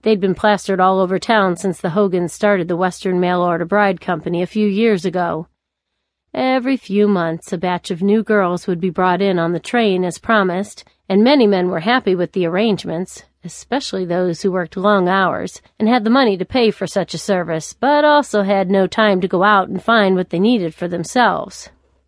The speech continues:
This also wasn't the first instance that I'd considered using their services to procure a companion for myself.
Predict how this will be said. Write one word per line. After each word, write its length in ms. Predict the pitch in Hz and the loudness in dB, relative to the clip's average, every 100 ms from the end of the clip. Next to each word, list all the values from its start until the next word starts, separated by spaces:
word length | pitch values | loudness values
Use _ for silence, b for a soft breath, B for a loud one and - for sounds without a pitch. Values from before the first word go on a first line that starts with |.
| _ _ _ _ - | _ _ _ _ -8
This 180 | 190 | -4
also 420 | 233 240 - 196 185 | 0 2 2 0 0
wasn't 460 | 185 226 175 - | 0 0 -2 -8
the 80 | 190 | -8
first 340 | - 202 - | -4 -2 0
instance 480 | 208 196 - 175 156 | 0 0 -2 -6 -6
that 120 | - 185 | -4 -2
I'd 180 | 180 | -2
considered 560 | - 190 - 214 175 165 | -2 -6 -2 0 0 0
using 380 | 208 269 202 185 | 0 2 2 0
their 160 | 180 | -2
services 640 | 170 - 214 175 - 165 - | -4 -2 -2 -2 -6 -8 -8
to 140 | 196 | -10
procure 480 | - 180 - 214 185 | -6 -6 -4 -2 -2
a 60 | 165 | -6
companion 580 | 185 - 226 202 175 | -8 -4 -2 0 -2
for 100 | 160 | -4
myself. 680 | 170 160 - 220 170 - - | -6 -6 -2 0 0 -4 -14